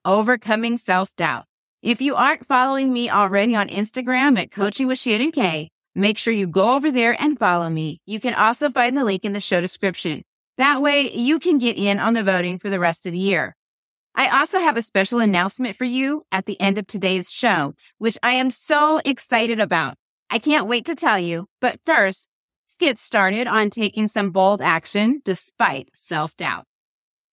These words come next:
It's time to set the stage and unravel the very fabric of what faith is, where it springs from, and why taking that bold leap can be an absolute game changer. When I say faith,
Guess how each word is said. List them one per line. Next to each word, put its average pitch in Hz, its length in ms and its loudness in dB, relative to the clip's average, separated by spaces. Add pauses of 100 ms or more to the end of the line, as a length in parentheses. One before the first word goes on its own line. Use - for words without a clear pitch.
(240)
It's 240 220 -2
time 294 320 2
to 349 80 -2
set 254 260 -2
the 233 80 -14
stage 214 680 0
and 202 220 -4
unravel 214 600 2
the 175 100 -4
very 214 560 2
fabric 214 600 2
of 196 180 -4
what 196 340 0
faith 190 420 -4
is, 185 480 -2 (320)
where 226 360 2
it 254 120 -2
springs 285 520 0
from, 165 480 -2
and 196 240 0
why 208 300 4
taking 240 480 0
that 165 260 0
bold 196 300 2
leap 208 360 0 (180)
can 208 140 -2
be 190 160 -2
an 165 140 -4
absolute 190 680 -2
game 170 300 -2
changer. 147 520 -6 (760)
When 262 200 4
I 285 120 4
say 381 220 0 (240)
faith, 208 340 0